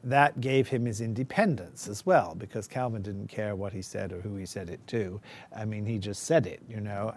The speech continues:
and, uh, uh, this is important for us, uh, because we have, um, a, a,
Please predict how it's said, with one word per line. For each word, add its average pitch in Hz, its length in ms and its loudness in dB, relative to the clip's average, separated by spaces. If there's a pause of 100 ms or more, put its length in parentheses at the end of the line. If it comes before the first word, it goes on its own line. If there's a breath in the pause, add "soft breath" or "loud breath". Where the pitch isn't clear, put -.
and, 113 320 -4 (340 loud breath)
uh, - 60 -6
uh, 117 640 0
this 127 220 -4
is 113 100 0
important 113 580 2
for 104 200 -4
us, 143 420 6 (280 loud breath)
uh, 117 240 0 (100)
because 120 400 0
we 120 120 4
have, 113 400 0 (160)
um, 104 360 -6 (260 loud breath)
a, 110 60 -10
a, 107 540 -10